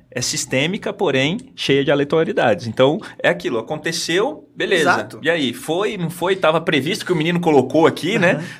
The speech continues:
Speaker 1: Do livre-arbítrio, de, de pré-determinismo, já tava determinado pra mim fazer isso. Aí você fala assim, "Não, então vamos analisar." Então reduz tudo aqui, pega só uma parte, o porquê que,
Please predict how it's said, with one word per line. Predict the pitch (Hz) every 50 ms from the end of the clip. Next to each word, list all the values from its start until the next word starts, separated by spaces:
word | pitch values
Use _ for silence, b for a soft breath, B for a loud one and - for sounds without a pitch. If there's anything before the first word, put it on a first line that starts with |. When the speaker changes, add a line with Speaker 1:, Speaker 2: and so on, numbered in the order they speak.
| B
Speaker 1:
Do | 127 131
livre-arbítrio, | 135 143 151 147 147 139 - - 120 147 185 214 175 170 147
de, | 139 139 131
de | 127 - - 135 139
pré-determinismo, | - - 139 165 165 175 175 175 165 156 156 143 127 127 131 156 202 220 208 175 165 143 131 120 B B B B B B B
já | - 131
tava | 135 151 156 160 170
determinado | 170 185 180 190 185 175 170 151 147 175 196 202 190
pra | - 190 170
mim | 156 151 165
fazer | - 151 147 139 131 117
isso. | 113 123 147 180 202 202 185 180 - - 147 117 - B B B B B B B
Aí | - 131 143
você | 143 -
fala | 175 175 160 165
assim, | 175 190
"Não, | 190 170
então | 139 - 175 175
vamos | 180 190 190
analisar." | 185 185 185 185 185 156 139 135 123 110 101
Então | 120 - 156 165
reduz | 170 196 175 147 143 185 202 208 - -
tudo | - 185 190 190 165 165
aqui, | 151 156 - 180 196
pega | 196 196 214 208 165 170
só | 170 - 196 175 190
uma | 214 202 156
parte, | - - 156 165 185 185 -
o | 185
porquê | 175 202 196 190 190 190
que, | 190 190 202